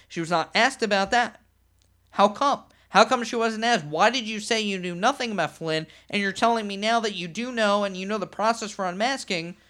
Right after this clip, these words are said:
Which, when did you lie? Today or then?" That should have been a question. You know, they, they love to promote themselves when they ask a tough question. You know, I'm watching the evening news a couple of weeks ago,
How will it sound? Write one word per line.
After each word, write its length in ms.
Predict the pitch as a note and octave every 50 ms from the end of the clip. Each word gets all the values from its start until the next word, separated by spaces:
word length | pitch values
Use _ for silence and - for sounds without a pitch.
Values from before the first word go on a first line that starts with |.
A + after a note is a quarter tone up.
| _ _ _ _ _ _ _
Which, 360 | - F3+ A#3+ C#4 - - - - _ _ _
when 440 | - - G3 F#3 F3+ F#3 G3+ B3 C#4
did 160 | C#4+ C#4+ A#3
you 120 | A3+ A3+ G#3+
lie? 460 | G3 G#3 C4 D4+ C#4 G#3 B2+ - - - -
Today 460 | - F#3+ E3+ - G3 G3 G#3+ A#3+ C4
or 140 | C4 B3+ C4
then?" 300 | C#4+ D#4+ E4+ A3+ - - _ _ _ _ _ -
That 180 | A#3+ C#4 C#4+
should 140 | - B3 A#3
have 100 | A3 F#3+
been 100 | G3+ F#3
a 80 | D#3+ -
question. 440 | - E3+ D3+ B2+ - - G2+ - _ _ _ _ _ _ _ _
You 120 | - G3
know, 240 | G3 G3 G#3 G#3 G#3 - - _
they, 260 | - A3 A3+ G#3+ G3 F#3+
they 300 | F3 F3+ G#3 G3 F3+ D#3+
love 420 | D#3 E3+ A3+ C4+ C#4+ C#4 - -
to 340 | - - A#3+ G#3 F#3 F3+ E3+
promote 520 | D#3+ - - - D#3 D3 F#3+ B3 C#4+ - -
themselves 560 | G#3+ F3+ D3 C#3+ - F#3 E3+ D#3 D3+ D3 D3+
when 100 | F3 E3+
they 100 | F3 F#3
ask 200 | A3+ A3+ A3+ -
a 40 | D#3
tough 340 | - - - A#3+ A#3 -
question. 360 | - G#3 - A3 G#3+ - E3+ D#3
You 100 | D#3+ E3+
know, 100 | F#3+ G3+
I'm 80 | F#3+
watching 300 | F#3 G#3+ A#3 A3+ - G#3+
the 100 | G3+ F#3+
evening 300 | G#3 A3 G3 G3+ G3 F#3+
news 460 | G3 A#3 C4 C4+ A#3+ - - - - - - - - -
a 20 | -
couple 240 | - G#3+ G#3 G#3+
of 60 | G#3 A3+
weeks 240 | C4 C#4 - -
ago, 300 | A#3 G3 D#3+ C#3+ - -